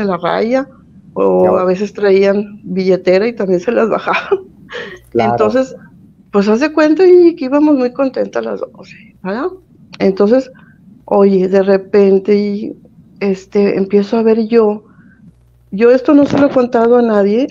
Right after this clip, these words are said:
Speaker 1: a nadie, nada más que a ustedes y a mi familia,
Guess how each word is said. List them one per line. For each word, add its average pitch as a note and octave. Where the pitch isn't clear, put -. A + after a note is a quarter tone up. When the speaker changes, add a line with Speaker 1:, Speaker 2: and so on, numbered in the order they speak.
Speaker 1:
a F#3
nadie, F#3
nada F#3+
más F3
que E3+
a F#3
ustedes G3
y G3+
a -
mi F3+
familia, G3